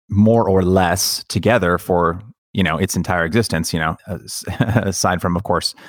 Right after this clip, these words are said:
the Civil War. I mean, you're, you're talking about federalism. You're talking about the idea that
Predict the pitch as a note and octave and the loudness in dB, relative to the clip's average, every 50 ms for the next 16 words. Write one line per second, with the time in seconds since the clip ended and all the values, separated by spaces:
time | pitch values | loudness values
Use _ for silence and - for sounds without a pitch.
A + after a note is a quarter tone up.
0 | - - - - - _ _ G#2+ - - A#2 F#2+ F2+ F2 F2+ A2+ D3 B2+ F#2 E2 | -20 -20 -20 -20 -20 _ _ -6 -2 0 0 0 2 0 2 2 2 2 2 2
1 | F2+ F#2+ G2 G2 A2 A#2 A#2+ A#2 A2+ G#2 - G#2 A2 A2+ A2+ - - B2+ A#2+ A2+ | 2 2 4 4 4 4 4 4 4 2 2 4 4 4 4 2 0 0 0 0
2 | - A2 G2+ F#2 F#2 F2+ F2+ F#2 - C3 C3+ A#2+ F#2+ E2+ D#2 D#2 D#2 D2+ - F#2 | 2 2 2 2 2 2 0 0 0 0 2 2 0 0 -2 -6 -8 -10 -14 -16
3 | - _ _ - G#2 G2 G2 - - G#2 G2+ G2+ - G#2+ G2 F#2+ F#2 F2 - F#2+ | -20 _ _ -6 0 0 0 0 2 0 0 0 0 0 0 2 0 0 0 0
4 | F2+ F2 E2+ F#2 F#2 F2+ F2 F2+ F2 | 0 0 0 0 -2 -2 -2 -4 -6